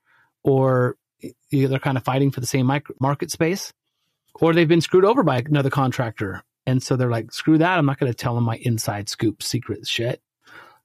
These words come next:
So that, that's been, that's been a little bothersome to me. And that's definitely a con that I have from that group that I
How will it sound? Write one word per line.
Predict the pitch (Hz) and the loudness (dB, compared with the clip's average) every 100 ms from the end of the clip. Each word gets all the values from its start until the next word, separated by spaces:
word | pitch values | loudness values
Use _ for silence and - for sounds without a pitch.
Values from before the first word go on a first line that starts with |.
| _ _ - | _ _ -2
So | 156 | 0
that, | 147 151 | 0 0
that's | 180 - | -4 0
been, | 220 196 | 0 2
that's | 175 196 202 | 0 0 2
been | 180 185 | 2 4
a | |
little | 160 156 | 4 2
bothersome | 131 139 143 131 127 | 2 2 2 0 0
to | |
me. | 120 | 2
And | 127 | 2
that's | 143 - | -2 0
definitely | 147 160 143 | 0 2 2
a | 120 | 0
con | - - 156 156 139 | -4 -2 2 2 2
that | 123 | 2
I | 117 | 0
have | 120 127 127 | 0 0 -2
from | - 131 117 | -2 0 2
that | 143 139 | 0 -2
group | - 123 - | -2 -2 -2
that | 117 | -4
I | 113 | -4